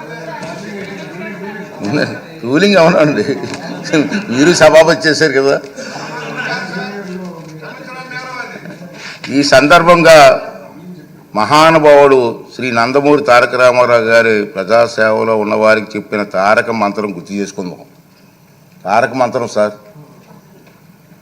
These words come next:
ప్రజలే దేవుళ్ళు, సమాజమే దేవాలయం. ఈ శాసనసభ ప్రజలు అనేక దేవుళ్ళు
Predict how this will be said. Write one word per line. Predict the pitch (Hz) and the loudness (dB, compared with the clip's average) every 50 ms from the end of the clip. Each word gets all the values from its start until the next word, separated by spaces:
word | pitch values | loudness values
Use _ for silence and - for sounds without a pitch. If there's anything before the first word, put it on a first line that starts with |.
| _ _ _ _ _ _ _ _ - - | _ _ _ _ _ _ _ _ -8 -2
ప్రజలే | 101 113 120 143 156 165 170 175 170 | 0 2 2 4 4 4 4 4 2
దేవుళ్ళు, | 147 143 143 151 156 160 160 156 147 147 160 170 196 214 - - - - - - - - - - - - - | 4 4 4 4 4 4 4 2 2 2 2 0 -2 -6 -8 -14 -20 -20 -18 -18 -18 -18 -20 -20 -16 -4 -2
సమాజమే | 117 123 135 143 147 151 139 143 147 151 147 | 0 2 4 6 6 6 4 4 2 2 2
దేవాలయం. | 123 120 117 113 113 110 107 104 98 92 90 87 - - - - - - - _ _ _ _ _ - _ _ _ _ _ _ - | 2 4 4 4 4 4 2 2 0 -4 -6 -8 -12 -18 -20 -20 -20 -20 -20 _ _ _ _ _ -20 _ _ _ _ _ _ -6
ఈ | 123 135 | -6 -6
శాసనసభ | 135 - 127 123 135 151 151 160 175 160 156 165 156 156 143 - | -4 0 2 4 4 4 4 2 0 2 2 4 4 2 2 2
ప్రజలు | 131 123 127 135 143 143 | 0 0 2 2 2 2
అనేక | 135 135 139 139 139 135 | 2 2 0 0 0 -2
దేవుళ్ళు | 131 117 110 117 123 131 135 139 135 131 127 127 120 120 123 | -4 -4 -2 -2 -2 0 0 -2 -2 -2 -4 -6 -6 -6 -10